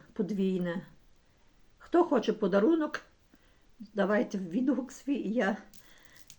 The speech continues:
і адресу я відішлю. Через один буде безкоштовно. То я так просто жартую, але якщо буде потреба, оце бісер такий крупний, синенький, синій колір завжди популярний,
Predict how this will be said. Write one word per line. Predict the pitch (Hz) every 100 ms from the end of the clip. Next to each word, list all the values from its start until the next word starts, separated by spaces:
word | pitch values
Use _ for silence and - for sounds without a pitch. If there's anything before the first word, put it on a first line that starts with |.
| _
і | 208
адресу | 208 190 202 320 -
я | 247 220
відішлю. | 233 254 - 208 175 175
Через | - 285 311 294
один | 254 226 180 202
буде | 214 185
безкоштовно. | 247 - 220 - - 226 214 - - - - - - -
То | 320
я | 339
так | 254 214 -
просто | 202 202 196
жартую, | 202 208 - 330 349 190
але | 202 240
якщо | 285 294 - 277
буде | 262 233 240 240 - _
потреба, | 220 214 214 202 202
оце | 202 330 349 226 214
бісер | 302 440 330 247
такий | - -
крупний, | 214 196 175 - 180 - - - - - - -
синенький, | 175 - 190 185 175 170 190
синій | - 202 196
колір | - 196 190 - -
завжди | 185 196 175
популярний, | - 170 175 175 170